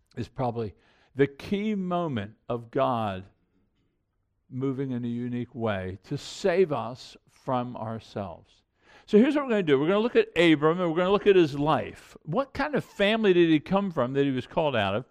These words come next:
Then we're gonna look at the call of Abram. How did God call him? And what's that mean for us? And then ultimately, we're gonna look at the response of Abram. So family, call, and response. If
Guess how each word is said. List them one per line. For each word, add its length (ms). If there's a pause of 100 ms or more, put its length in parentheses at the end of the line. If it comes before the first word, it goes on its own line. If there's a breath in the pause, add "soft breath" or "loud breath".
(340 soft breath)
Then 120
we're 60
gonna 120
look 140
at 100
the 60
call 420
of 100
Abram. 380 (280 loud breath)
How 340
did 260
God 360
call 320
him? 160
And 100
what's 200
that 200
mean 260
for 220
us? 300
And 100
then 100
ultimately, 600 (340 soft breath)
we're 140
gonna 160
look 320
at 280
the 140
response 560
of 140
Abram. 340
So 180
family, 800 (100)
call, 340
and 160
response. 640
If 240